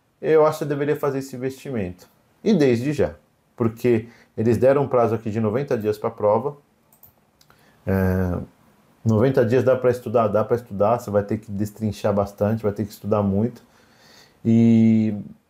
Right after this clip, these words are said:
assim, como eu falei pra você, dá pra passar, dá pra passar sim, porque todo mundo vai entrar cru nesse concurso, porque eles pedem coisas muito específicas que é de banco,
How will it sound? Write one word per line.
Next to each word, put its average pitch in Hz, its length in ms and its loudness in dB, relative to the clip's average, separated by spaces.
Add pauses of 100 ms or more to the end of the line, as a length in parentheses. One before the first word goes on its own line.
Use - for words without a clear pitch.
(160)
assim, 151 480 0
como 131 180 -2
eu 131 40 0
falei 143 220 0
pra 147 140 0
você, 139 500 0 (400)
dá 101 160 0
pra 110 140 2
passar, 120 580 0
dá 117 280 2
pra 143 120 0
passar 123 380 -2
sim, 135 520 -10
porque 127 240 -6
todo 139 280 -6
mundo 143 240 0
vai 131 120 2
entrar 131 260 0 (140)
cru 135 280 2
nesse 135 260 -4
concurso, 127 680 -4 (260)
porque 113 200 -4
eles 117 160 0
pedem 120 300 0
coisas 123 340 0
muito 135 480 -4
específicas 127 920 -4
que - 120 -2
é 117 40 2
de 107 140 -2
banco, 123 680 -2